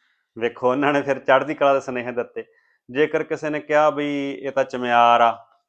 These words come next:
ਕਹਿੰਦੇ, "ਠੀਕ ਆ ਭਾਈ, ਨਾਗਰ ਜਨਾ ਮੇਰੀ ਜਾਤ ਵਿਖਿਆਤ ਚਮਾਰੰ, ਹਿਰਦੈ ਰਾਮ ਗੋਬਿੰਦ ਗੁਣ ਸਾਰੰ।"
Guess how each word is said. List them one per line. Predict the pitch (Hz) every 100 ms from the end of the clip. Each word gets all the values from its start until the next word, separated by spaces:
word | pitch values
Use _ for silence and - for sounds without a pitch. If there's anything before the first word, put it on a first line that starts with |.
| _ _ _ _ _ _ _
ਕਹਿੰਦੇ, | - 104 104
"ਠੀਕ | - 107 107
ਆ |
ਭਾਈ, | 131 147 143 - _ _ _ _ _ _
ਨਾਗਰ | 117 120 127 143
ਜਨਾ | 135 135 160
ਮੇਰੀ | 156 147
ਜਾਤ | 131 131 127
ਵਿਖਿਆਤ | 131 131 123 123 139 -
ਚਮਾਰੰ, | 147 139 135 139 135 110 _ _ _ _ _ -
ਹਿਰਦੈ | 156 185 175
ਰਾਮ | 147 139 139
ਗੋਬਿੰਦ | 127 139 143
ਗੁਣ | 123 123
ਸਾਰੰ।" | 104 98 -